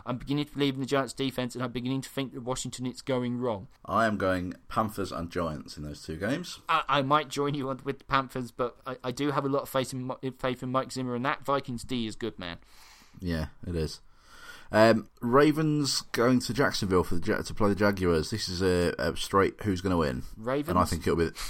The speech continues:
Speaker 2: oh, I was about to say, and I think it's gonna be the Jags.
Speaker 1: I don't know, 'cause the Jaguars have lo-, gone oh and two and gone one and one for me in picks. Um,
Speaker 2: Yeah, Jaguars are oh and two, Baltimore Ravens are two and oh.
Speaker 1: Yeah. Uh,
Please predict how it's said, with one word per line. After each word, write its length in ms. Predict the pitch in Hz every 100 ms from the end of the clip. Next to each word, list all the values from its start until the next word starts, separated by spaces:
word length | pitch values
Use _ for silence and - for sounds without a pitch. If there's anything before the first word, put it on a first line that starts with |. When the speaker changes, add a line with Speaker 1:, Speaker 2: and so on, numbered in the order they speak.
| - - -
Speaker 2:
oh, 260 | 95 117 107
I 60 |
was 100 | 76
about 200 | 82 87
to 20 |
say, 160 | 80 92
and 80 | 90
I 60 |
think 180 | 95 90
it's 100 | 80
gonna 120 | - 90
be 60 |
the 20 | 87
Jags. 360 | 117 117 - - - - - - - _ _ -
Speaker 1:
I 80 | 202
don't 260 | 214 233 208
know, 180 | 240
'cause 200 | 220 165
the 80 | 165
Jaguars 500 | 165 208 220 214 180
have 140 | 175 151
lo-, 260 | 180 214 151
gone 220 | 165 202 185
oh 160 | 175 180
and 120 | 165
two 220 | 190 170
and 100 | 139
gone 220 | 165 160
one 180 | 147 170
and 120 | 160
one 180 | 151 156
for 140 | 147
me 180 | 156 160
in 100 | 156
picks. 480 | - 180 - - - -
Um, 440 | 143 143 139 135
Speaker 2:
Yeah, 220 | 131 117 87 - -
Jaguars 380 | - 139 135 113
are 120 | 120
oh 60 | 110
and 100 | 104
two, 320 | - 98 85
Baltimore 400 | 90 95 90 95
Ravens 280 | 92 90 87
are 40 |
two 200 | 82 92
and 80 | 87
oh. 200 | 87 69 - -
Speaker 1:
Yeah. 280 | 147 151 120 - - - -
Uh, 640 | 175 175 214 208 208 202